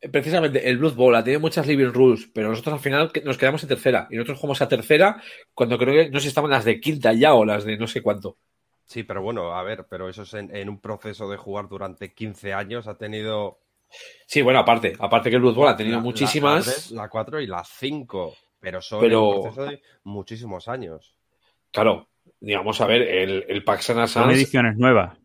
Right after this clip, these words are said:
Speaker 3: que es lo que estaba diciendo antes, que a mí el juego no es una
Speaker 1: ¿Qué?
Speaker 3: Living Rules, sino que tú me sacas una nueva edición del juego
Speaker 2: Mm.
Speaker 3: en el que, eh, viene un reglamento nuevo, supuestamente ya, pues, un poco optimizado, oye, me lo, me lo creo.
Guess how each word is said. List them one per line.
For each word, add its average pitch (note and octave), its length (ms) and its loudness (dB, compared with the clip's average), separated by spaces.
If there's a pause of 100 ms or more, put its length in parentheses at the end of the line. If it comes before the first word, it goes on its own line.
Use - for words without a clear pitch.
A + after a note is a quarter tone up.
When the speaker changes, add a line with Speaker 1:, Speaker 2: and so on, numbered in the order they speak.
(280)
Speaker 3:
que - 80 -2
es A2+ 40 4
lo B2+ 60 6
que C#3 40 4
estaba C#3 180 4
diciendo B2+ 300 2
antes, G#2 260 2
que F#2+ 80 -2
a G2 40 0
mí A2 240 0
el G2+ 200 -2
juego A2+ 320 0
no A#2+ 140 -2
es B2 40 2
una D3 140 0
Speaker 1:
¿Qué? C3+ 120 6
Speaker 3:
Living A2+ 200 4
Rules, F2+ 380 -10 (320)
sino A2 260 0
que G2+ 140 0
tú G2+ 140 -2
me A#2+ 100 6
sacas A#2 300 0
una G#2 160 -2
nueva G#2+ 200 0
edición G#2+ 360 0
del G2 180 0
juego G#2+ 500 2 (180)
Speaker 2:
Mm. - 40 -20 (460)
Speaker 3:
en G#2+ 160 4
el G2+ 200 0
que, G#2+ 320 6 (280)
eh, F#2 140 -2
viene G2+ 220 0
un G#2+ 60 0
reglamento G#2 460 0
nuevo, A2 440 4
supuestamente G2+ 640 -4
ya, G#2 300 0 (460)
pues, F#2 320 0
un A2 140 -4
poco A2 200 4
optimizado, B2 800 0 (340)
oye, F#2+ 240 0 (120)
me G2 200 0
lo, G2 140 -4
me G2+ 160 0
lo F#2 120 0
creo. G2 320 2